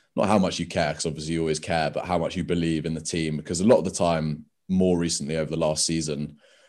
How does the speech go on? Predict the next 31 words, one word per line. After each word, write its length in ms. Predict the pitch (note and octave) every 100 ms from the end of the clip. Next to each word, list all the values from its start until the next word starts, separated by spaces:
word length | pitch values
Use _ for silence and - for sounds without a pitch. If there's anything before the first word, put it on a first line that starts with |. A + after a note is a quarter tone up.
| _
my 120 | D#2+
goal 220 | E2+ E2
celebrations 680 | E2 E2 D#2 D#2+ D2+ D2+ D2+
have, 340 | F2 E2 D#2 - _ _ -
have 140 | F#2+
maybe 360 | G#2 G#2+ G#2+ G2
not 220 | E2+ C2+
been 140 | E2+
as 180 | E2+ E2+
intense, 460 | E2 E2 E2+ D2+ -
but 180 | D#2
more 160 | E2 A#2
recently, 640 | G#2+ G2 - C#2+ D2 D2 - _ _ _ _ _ -
I 60 | F2
mean, 140 | E2+
those 280 | E2+ F2+ F2+
two 100 | F#2
goals, 560 | D2+ D#2+ D#2+ D#2 D2+ - - _ - _ _
the, 220 | D#2+ E2 D#2+
the 100 | E2
second 280 | G#2 - E2+
and 120 | E2
third 220 | E2+ D#2
goals 260 | E2 D#2 D2+
that 60 |
we 80 | C#2
scored 260 | - D#2+ D2+
yesterday, 460 | D#2+ - D2+ D2+
I 180 | C#2+ E2
was 460 | D2 C#2+ - - - _ -
really 540 | F2+ F2+ E2 D2+ D2